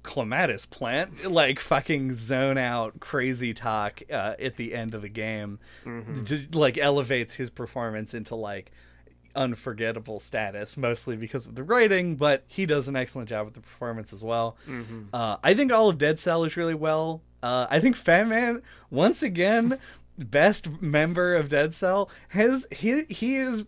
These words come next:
Speaker 1: flawlessly unhinged in his performance,
Speaker 2: Mm-hmm.
Speaker 1: and I felt, I feel like it was probably really easy
Speaker 2: <laughs> Yeah.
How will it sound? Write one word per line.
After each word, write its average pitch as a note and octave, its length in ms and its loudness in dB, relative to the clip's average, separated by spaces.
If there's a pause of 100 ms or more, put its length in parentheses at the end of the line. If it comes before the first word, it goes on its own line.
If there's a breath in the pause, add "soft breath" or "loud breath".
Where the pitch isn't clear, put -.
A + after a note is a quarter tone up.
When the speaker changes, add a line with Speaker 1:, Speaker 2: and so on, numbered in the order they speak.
Speaker 1:
flawlessly G#3+ 1200 0
unhinged E3+ 920 -2 (120)
in E3+ 140 -2
his F3 200 -2
performance, G3+ 760 -4
Speaker 2:
Mm-hmm. A2+ 440 -8
Speaker 1:
and E3 340 2
I E3 160 6
felt, A3 340 2
I F3 120 4
feel B3+ 260 0
like A3+ 300 0
it G#3+ 80 -2
was A3+ 140 -2
probably B3+ 400 2
really F#3+ 340 2
easy A#2+ 600 -4 (160)
Speaker 2:
<laughs> - 140 -16
Yeah. B2+ 340 2